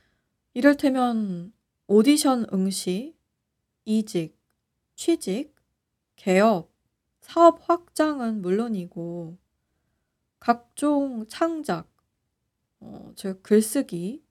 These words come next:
노래하기, 춤추기 등등등. 이런 두려움은 왜 계속 우리 곁에 머무느냐 하면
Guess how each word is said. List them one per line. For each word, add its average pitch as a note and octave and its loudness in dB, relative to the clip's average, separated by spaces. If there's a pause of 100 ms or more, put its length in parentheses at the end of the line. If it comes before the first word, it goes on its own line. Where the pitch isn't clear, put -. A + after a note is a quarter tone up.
(320)
노래하기, A#3+ 2 (720)
춤추기 F#3+ -4
등등등. F#3 -8 (2750)
이런 D#4+ 8
두려움은 A#3 0
왜 A#3 4
계속 A3 -2
우리 G3+ -4
곁에 G3+ -8
머무느냐 F#3+ -4
하면 F3+ -10